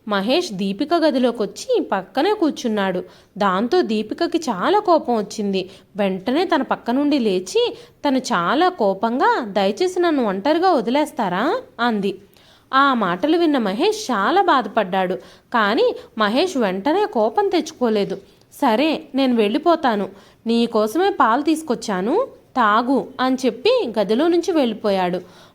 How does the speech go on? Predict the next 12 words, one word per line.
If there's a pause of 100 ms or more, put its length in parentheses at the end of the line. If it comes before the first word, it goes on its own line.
మహేష్
తనతో
గొడవ
పడకుండా (300)
అలా
మౌనంగా
ఎందుకు
వెళ్ళిపోయాడో
అనుకుంటూ (340)
చాలాసేపు
ఆలోచించింది
దీపిక.